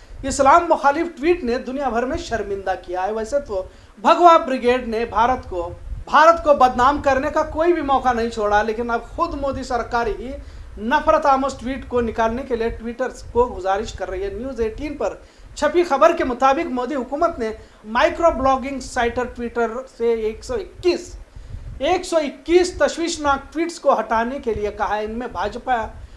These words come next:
बीजेपी के यूथ एमपी तेजस्वी सूर्या का एक ट्वीट भी शामिल है। बेंगलुरु से रुकने पार्लियामान तेजस्वी ने दो सौ, दो हज़ार पन्द्रह में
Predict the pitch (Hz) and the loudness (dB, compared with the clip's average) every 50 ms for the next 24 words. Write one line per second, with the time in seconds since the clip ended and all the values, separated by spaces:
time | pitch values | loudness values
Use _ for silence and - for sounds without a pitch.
0 | - - - - - 330 330 330 311 - - 302 285 - 277 254 233 320 381 381 | -18 -16 -8 -2 0 0 2 2 0 -2 -4 -6 -6 -4 -4 0 2 2 0 2
1 | 339 285 269 240 233 - 220 - 311 330 330 285 302 269 - - 294 269 - - | 2 0 0 0 -2 -6 -6 -2 -2 -2 2 2 0 0 0 -4 -6 -8 -6 -4
2 | 262 254 262 277 302 294 302 269 247 233 - - - 285 330 349 349 339 - 247 | -2 2 4 4 4 4 2 0 0 -2 -4 -6 -4 0 0 0 0 -2 -4 -8
3 | 233 - 247 220 226 226 247 247 220 226 254 262 262 - - - - - - - | -6 -4 -2 -2 -2 -2 -4 -2 -2 -2 -2 -2 -6 -8 -14 -16 -16 -18 -18 -4
4 | - - 277 277 269 262 294 311 339 359 359 - - - 277 262 240 226 - - | 0 2 2 2 2 2 0 2 4 4 4 4 0 -4 -4 -4 -4 -4 -4 -6
5 | 208 208 196 214 269 254 - 247 233 226 - 247 233 240 240 233 254 285 320 311 | -6 -6 -6 -6 -6 -6 -4 -4 -4 0 2 2 2 2 0 2 2 2 2 0
6 | 226 - 240 214 214 226 - - 269 311 285 233 214 220 226 226 - 220 214 214 | -2 -4 -4 -4 -4 -6 -8 -8 -8 -6 -4 -4 -2 -2 -2 -2 -2 -4 -6 -8
7 | - - - - - 240 277 247 220 214 262 285 277 - 233 226 233 254 294 330 | -10 -14 -20 -8 0 2 2 2 2 2 0 0 0 -2 -4 -2 0 2 2 2
8 | 302 233 185 180 | 2 0 -4 -6